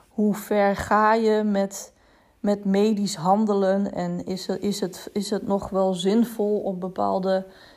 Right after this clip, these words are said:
medische handelingen nog, eh, nog te gaan verrichten? En, ehm, maar ja, ik denk ook vooral, ehm, ja, dat je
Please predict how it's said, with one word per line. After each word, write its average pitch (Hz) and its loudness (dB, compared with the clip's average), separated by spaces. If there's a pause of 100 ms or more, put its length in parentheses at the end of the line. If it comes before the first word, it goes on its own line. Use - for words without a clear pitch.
(160)
medische 196 2
handelingen 190 0
nog, 190 -4
eh, 180 -4
nog 175 -4
te 196 -8
gaan 180 -2
verrichten? 190 -4 (680)
En, 185 0
ehm, 170 -6 (960)
maar 202 -2
ja, 190 4
ik 180 0
denk 196 2
ook 202 0
vooral, 202 4
ehm, 185 -2 (600)
ja, 196 0
dat 196 0
je 196 -6